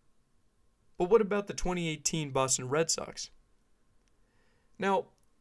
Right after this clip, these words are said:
I remember the twenty eighteen season for <laughs> really just the absolute chaos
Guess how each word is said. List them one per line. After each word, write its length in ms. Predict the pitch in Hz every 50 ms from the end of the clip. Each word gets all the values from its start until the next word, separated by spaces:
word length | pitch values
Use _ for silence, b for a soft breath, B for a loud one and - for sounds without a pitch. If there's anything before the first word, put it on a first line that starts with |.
| _ _
I 60 | - 254
remember 640 | 269 254 202 170 156 151 147 135 131 120 113 - -
the 140 | - 127 127
twenty 360 | - - 143 135 131 123 120
eighteen 380 | 123 123 120 - - 131 123 120
season 580 | 117 - 131 131 123 117 120 123 123 120 120 b b b b b b b b
for 280 | - 190 196 180 - - - 185 -
<laughs> 160 | - - -
really 240 | - 226 226 233 202
just 300 | - 135 156 139 127 -
the 120 | 147 139 - -
absolute 580 | 139 139 135 - - - 139 131 127 - -
chaos 580 | - - 139 135 123 120 123 131 - - -